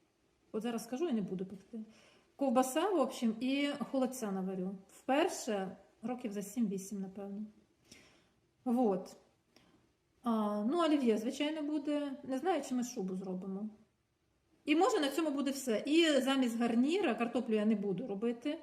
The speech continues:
а замість гарніра я, напевно, нажарю, як уже у мене тут традиційно щось так пішло, що я жарю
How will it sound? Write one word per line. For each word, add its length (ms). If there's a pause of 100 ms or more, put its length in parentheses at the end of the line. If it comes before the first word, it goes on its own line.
(360)
а 220
замість 300
гарніра 440
я, 440
напевно, 400
нажарю, 420
як 320
уже 240
у 40
мене 200
тут 180
традиційно 540
щось 180
так 220
пішло, 360
що 160
я 480 (120)
жарю 440